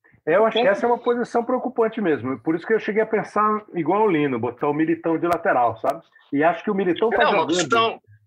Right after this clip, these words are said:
Speaker 1: E-, ele tá jogando agora no, no Real, é, como zagueiro central, eu acho que é legal pra seleção brasileira, porque eu acho que ele é opção pras duas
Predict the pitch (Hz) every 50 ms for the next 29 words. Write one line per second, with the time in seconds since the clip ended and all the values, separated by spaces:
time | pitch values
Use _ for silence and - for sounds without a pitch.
0 | - 160 175 180 - 180 170 175 - 220 233 220 233 226 175 139 175 185 180 165
1 | 165 131 123 143 147 143 139 135 131 131 131 123 120 117 117 120 113 113 120 113
2 | 113 143 170 185 160 110 - - _ _ _ _ - 117 117 120 117 117 113 113
3 | 110 107 107 107 107 101 101 101 95 101 _ - 147 135 120 107 113 98 101 107
4 | 101 - - 107 110 - 123 143 165 165 135 113 113 117 - - - 185 208 214
5 | 170 196 214 214 - 180 - - 151 135 117 - 143 120 127 117 104 101 98 104
6 | 101 110 - - 147 147 156 151 - - 170 175 180 190 190 190 - - - -
7 | 190 190 190 185 - _ - 180 175 143 110 110 208 262 302 302 - -